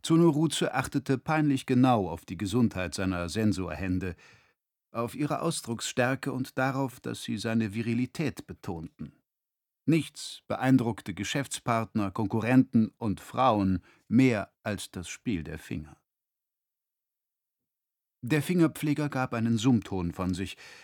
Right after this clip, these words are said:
Er hatte Anzeichen für ein entstehendes Epithelgeschwulst entdeckt und machte sich augenblicklich daran, es auszukratzen und gewebeschonend zu beseitigen.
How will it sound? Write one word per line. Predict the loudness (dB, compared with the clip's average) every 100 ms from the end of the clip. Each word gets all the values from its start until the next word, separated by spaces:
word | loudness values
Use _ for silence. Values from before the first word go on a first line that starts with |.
| _ _ _ _
Er | 4
hatte | 4 2 0
Anzeichen | 2 2 2 0 0 0
für | 2 2
ein | 2 0
entstehendes | 0 -2 2 2 2 0 -4
Epithelgeschwulst | -4 -4 -2 2 2 2 -4 -4 0 0 -2
entdeckt | -6 -4 -2 -2 -6
und | -8 -2
machte | -2 -2 -4
sich | -6 -10 -4
augenblicklich | -2 0 0 0 -2 -4
daran, | -2 0 0
es | -2 0
auszukratzen | -2 -2 -6 -8 -4 -4 -2 -2 -2
und | -2 -6
gewebeschonend | -4 0 0 -2 -2 0 2 0 -2 -10
zu | -12
beseitigen. | -8 0 0 0 -8 -16 -20